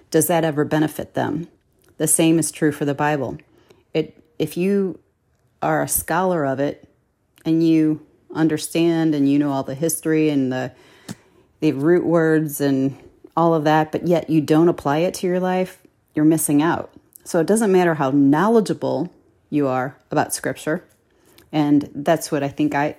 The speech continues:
that's how I was before it really sunk in. I, well, I wasn't knowledgeable about what was in scripture, but I had a knowledge of Father, Son, and Holy Spirit.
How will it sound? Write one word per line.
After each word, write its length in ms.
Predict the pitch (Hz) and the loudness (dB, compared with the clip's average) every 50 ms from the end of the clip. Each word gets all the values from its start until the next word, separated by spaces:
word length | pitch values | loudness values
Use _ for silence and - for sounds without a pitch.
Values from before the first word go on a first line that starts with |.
| _ - | _ -8
that's 220 | - 147 147 - | -8 -8 -6 -4
how 120 | - 147 139 | -4 -2 0
I 160 | 143 190 190 | 2 2 2
was 280 | 143 127 131 131 127 | 2 2 0 0 -2
before 720 | - - 143 - - - 160 151 156 151 143 139 135 - - _ - _ _ _ _ - _ _ _ _ _ - | -4 -6 -8 -8 -6 -4 0 2 2 2 0 -2 -4 -6 -10 _ -20 _ _ _ _ -20 _ _ _ _ _ -2
it 160 | 165 156 - | -2 0 0
really 480 | - 147 156 156 151 147 143 135 139 143 | 2 2 4 4 4 4 2 0 -2 -4
sunk 380 | - - - 160 143 143 139 | -4 -4 0 2 2 2 2
in. 460 | 156 170 190 156 127 131 139 170 165 - _ _ _ _ _ _ _ _ _ _ _ _ _ _ _ _ - _ - | 2 2 2 2 0 0 -2 -4 -6 -10 _ _ _ _ _ _ _ _ _ _ _ _ _ _ _ _ -20 _ -2
I, 380 | 139 143 143 139 135 131 - _ _ _ _ _ _ - | -2 0 0 0 -2 -4 -6 _ _ _ _ _ _ -6
well, 160 | 147 151 135 | -2 0 0
I 60 | 127 127 | 0 0
wasn't 300 | 127 135 135 135 101 95 | 0 0 0 0 -2 0
knowledgeable 500 | 131 135 127 131 135 131 135 135 113 117 | 0 0 -2 -2 -4 -6 -4 -2 -2 -2
about 220 | 117 123 - - | 0 0 -2 -2
what 120 | - 131 | -2 -4
was 160 | 110 127 - - | -4 -4 -4 -6
in 100 | - 143 | -6 -8
scripture, 440 | - - 196 190 - - 151 139 | -4 -2 -2 -2 0 -2 -4 -4
but 340 | 127 131 139 131 - - - - | -2 -2 -2 -4 -4 -4 -8 -6
I 140 | - 139 139 | -4 -4 -4
had 240 | 131 - 139 135 135 | -4 -4 -6 -4 -4
a 80 | 131 | -4
knowledge 640 | 127 127 131 135 135 127 120 120 92 131 131 - - _ _ _ - | -2 -2 0 0 0 -2 -2 -4 -6 -6 -8 -10 -16 _ _ _ -2
of 380 | 139 131 127 127 127 - - _ _ _ _ _ | -2 0 0 -2 -4 -6 -16 _ _ _ _ _
Father, 280 | - - 143 123 123 131 | -4 0 0 0 0 -2
Son, 240 | 127 - - 131 131 | -6 -4 -4 -4 -2
and 120 | 107 147 | -4 -4
Holy 220 | 127 117 113 117 - | -6 -6 -8 -6 -6
Spirit. 600 | - - - - 175 170 139 120 117 - - | -6 -8 -4 -2 -2 -2 0 -2 -4 -6 -10